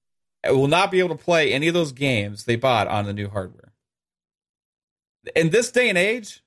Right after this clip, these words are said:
that's just horseshit, especially on a next-gen gaming console.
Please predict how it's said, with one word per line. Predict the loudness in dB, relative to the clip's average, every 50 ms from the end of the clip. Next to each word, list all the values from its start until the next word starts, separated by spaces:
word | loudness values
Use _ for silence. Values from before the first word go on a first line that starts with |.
| _ _ -2
that's | 0 0 0 -2
just | -4 -6 -4 0
horseshit, | 0 0 0 0 -2 -4 -6 -6 -6 -8 _ _ _ _ _ _ _ _ _ _ -4
especially | -4 -2 2 2 2 2 2 2 2 2
on | 2 2
a |
next-gen | 0 0 0 -2 -4 -6 -4 -2
gaming | 0 -2 0 -2 -4
console. | -6 -6 -6 -6 -6 -8 -14 -20 -20 -20 _